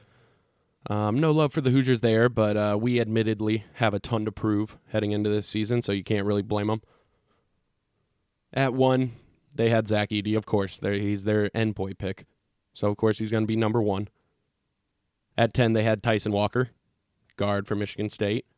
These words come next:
At twenty-three, they had Terrence Shannon Junior, guard for Illinois. Thirty-three, Boo Buie, guard Northwestern. Thirty-five, Jahmir Young, guard Maryland. Forty,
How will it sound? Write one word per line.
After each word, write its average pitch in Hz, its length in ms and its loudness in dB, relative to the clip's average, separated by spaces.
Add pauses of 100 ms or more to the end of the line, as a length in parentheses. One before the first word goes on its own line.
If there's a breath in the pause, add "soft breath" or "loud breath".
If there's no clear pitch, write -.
(640)
At - 140 -4
twenty-three, 170 420 2
they 160 140 2
had 147 260 0
Terrence 160 280 0
Shannon 151 320 0
Junior, 135 400 2 (260)
guard 104 300 -2
for 110 80 4
Illinois. 110 440 2 (600 soft breath)
Thirty-three, 165 640 2
Boo 123 240 2
Buie, 139 460 4 (160)
guard 131 340 2
Northwestern. 120 760 -2 (640)
Thirty-five, 110 640 2
Jahmir 110 380 0
Young, 117 400 2 (240)
guard 127 360 2
Maryland. 117 600 -2 (840)
Forty, 131 480 0